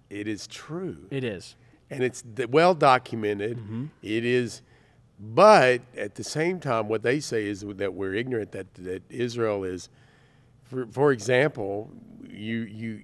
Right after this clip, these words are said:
Speaker 1: you can't, if you look at the story in Israel and you, and you get the, the bias from the media,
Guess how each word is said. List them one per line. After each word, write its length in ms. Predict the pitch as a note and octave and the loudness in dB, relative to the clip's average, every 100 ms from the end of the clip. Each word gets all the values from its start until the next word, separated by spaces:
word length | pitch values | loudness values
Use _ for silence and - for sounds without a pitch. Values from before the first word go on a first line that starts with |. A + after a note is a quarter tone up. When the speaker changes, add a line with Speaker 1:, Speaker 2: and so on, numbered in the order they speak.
| F#2 | -16
Speaker 1:
you 220 | G#2+ A2 - | -14 -12 -14
can't, 520 | - D3 D3+ C#3+ A#2+ _ _ _ _ _ _ _ _ _ _ _ - | -10 -4 -2 -2 -4 _ _ _ _ _ _ _ _ _ _ _ -8
if 220 | B2 B2 | -8 -4
you 120 | C3 | -4
look 420 | A#2+ A#2+ E3 F#3+ F3 | -4 0 0 0 -2
at 100 | E3 | -6
the 80 | |
story 680 | G#2 - B2 G#2+ G2 E2 C2+ - _ | -8 -8 -6 -6 -6 -10 -16 -20 _
in 180 | F2 F2 | -12 -10
Israel 540 | F2+ F2 F2 E2 F#2+ _ C3+ | -10 -12 -16 -20 -20 _ -16
and 200 | F#2+ G2 | -12 -10
you, 260 | G2 G2+ | -10 -8
and 120 | G2 | -10
you 80 | F#2+ | -10
get 320 | F#2 A2+ A#2+ | -6 -4 -4
the, 380 | - G2+ F#2 F2 - _ _ _ _ _ F2+ | -6 -8 -8 -12 -16 _ _ _ _ _ -14
the 80 | F#2+ | -12
bias 720 | E2+ G2 G2+ G#2+ F2+ D#2 - | -4 2 4 4 0 -8 -16
from 260 | - F#2+ E2+ | -12 -12 -10
the 80 | |
media, 640 | E2 G2 G#2+ F#2+ E2 E2 - | -8 -8 -8 -8 -12 -16 -20